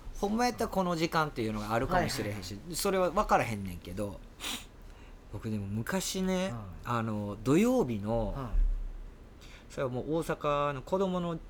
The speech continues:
Speaker 1: 頃やねんけど、
Speaker 2: はい。
Speaker 1: 土曜日の深夜帯で、なんかお笑い終わった後かなんかに、ビバリーヒルズ、青春白書。あの、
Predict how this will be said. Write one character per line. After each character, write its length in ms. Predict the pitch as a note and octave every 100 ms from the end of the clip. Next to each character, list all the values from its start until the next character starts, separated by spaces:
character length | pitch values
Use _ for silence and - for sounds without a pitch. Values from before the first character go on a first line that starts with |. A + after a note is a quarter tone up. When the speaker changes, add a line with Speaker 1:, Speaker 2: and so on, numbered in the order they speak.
| - - -
Speaker 1:
頃 280 | - D#3 A2
や 80 | F#2+
ね 140 | F2+
ん 20 |
け 120 | F2
ど、 100 | F#2+
Speaker 2:
は 20 | G2+
い。 20 |
Speaker 1:
土 140 | D3
曜 260 | G#3 C4 A3+
日 120 | A#2+
の 300 | G2+ G#2+ F#2
深 340 | - - C#3+ C#3+
夜 160 | C3 B2
帯 220 | A#2+ A2 A2+ - - - - - - -
で、 360 | A2+ D3 G2+ - - - - - - - - - - - - - - - - - -
な 80 | -
ん 200 | - F3+
か 160 | - B2+
お 160 | D3
笑 600 | D3+ D#3 D#3 D#3 F3 F3+
い 100 | F3+ -
終 100 | G3+
わ 180 | A3+ -
っ 40 | - -
た 180 | A2 G2
後 180 | - B2
か 160 | G#2+
な 80 | F#2
ん 120 | G#2 G#2+
か 100 | F2+
に、 140 | D#2+
ビ 160 | G#2 F#3+
バ 160 | A3+
リ 140 | A3 G#3+
ー 40 |
ヒ 140 | - G3
ル 140 | D3+
ズ、 260 | - G#2+ G2 - -
青 240 | - F3 E3+
春 160 | D#3+
白 200 | D3+ -
書。 200 | - F#2+ - - - - -
あ 140 | A2+
の、 180 | G#2+